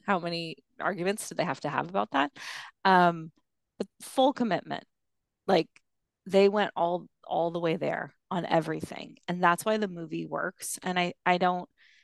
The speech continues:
know if there are enough conversations about how tonally this film is so hard, so challenging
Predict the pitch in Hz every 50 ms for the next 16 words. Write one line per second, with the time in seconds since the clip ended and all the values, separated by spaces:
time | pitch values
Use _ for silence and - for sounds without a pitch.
0 | _ _ - 190 196 190 202 233 277 294 - - 302 302 302 285 294 294 - -
1 | 294 277 269 269 277 - 285 277 277 254 277 254 240 220 - - 190 233 233 277
2 | - - 214 180 202 240 233 202 196 226 226 180 190 - - 160 160 170 160 170
3 | - - - - 202 190 160 160 185 180 _ _ - - 73 78 78 - - -
4 | _ - - - 254 190 175 - - - - - - - - - -